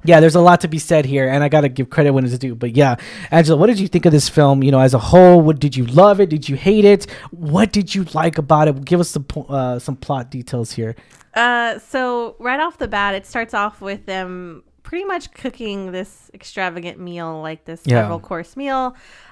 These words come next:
Speaker 2: um, in this small f-, French kitchen in this, like, chateau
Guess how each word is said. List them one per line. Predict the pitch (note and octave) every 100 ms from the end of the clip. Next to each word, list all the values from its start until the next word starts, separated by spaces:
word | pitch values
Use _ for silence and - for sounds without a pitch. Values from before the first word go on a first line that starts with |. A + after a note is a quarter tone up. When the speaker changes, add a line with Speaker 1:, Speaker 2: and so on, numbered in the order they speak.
| -
Speaker 2:
um, | G#3 G3+ G3 F#3+ -
in | G3+
this | G3 F#3+
small | G#3+ G3+ F#3 F3+
f-, | F#3 _
French | _ _ F#3+ F3 - -
kitchen | F#3+ F3+ F#3+
in | F3 E3
this, | F3+ -
like, | F3 - _ _ _ _
chateau | - G3+ F3 - F3 E3+ E3 F3